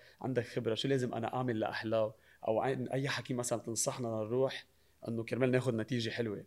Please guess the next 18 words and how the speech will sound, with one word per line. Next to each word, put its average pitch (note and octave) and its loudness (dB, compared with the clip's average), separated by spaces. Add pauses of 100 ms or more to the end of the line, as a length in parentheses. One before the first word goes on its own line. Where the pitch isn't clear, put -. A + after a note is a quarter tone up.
وأنا A#2 -2
صار A2+ 0
عندي B2+ 2
خبرة A#2 4
وكل C3+ 0
الدكاترة A#2+ 4
بعرفهم A#2 0 (380)
ويمكن A#2 -2
وصار G2+ 2
عندي C#3 2
خلص C#3 2
بعرف C#3+ 4
إنه B2+ -2
كل C#3+ 2
بنت C#3 2
شو - -2
لازم B2 2
تعمل. G#2+ -2